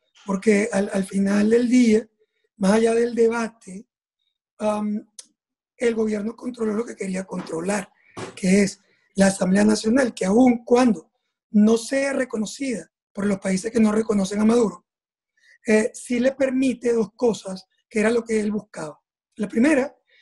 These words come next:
es validar la Asamblea con sus aliados, China, Rusia, Turquía, Irán,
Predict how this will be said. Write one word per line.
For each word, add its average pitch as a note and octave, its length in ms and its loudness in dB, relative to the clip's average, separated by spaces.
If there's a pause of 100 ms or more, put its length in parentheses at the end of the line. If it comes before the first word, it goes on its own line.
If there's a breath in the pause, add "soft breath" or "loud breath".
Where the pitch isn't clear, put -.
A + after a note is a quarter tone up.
(220 soft breath)
es G#3 160 0
validar A#3 420 0
la A#3+ 120 -6
Asamblea A#3+ 480 -6
con A3+ 160 -8
sus E3 200 -12
aliados, G3 540 -8 (300)
China, G#3+ 400 -2
Rusia, F#3+ 600 -4 (240)
Turquía, G3+ 760 2 (160)
Irán, F#3+ 500 2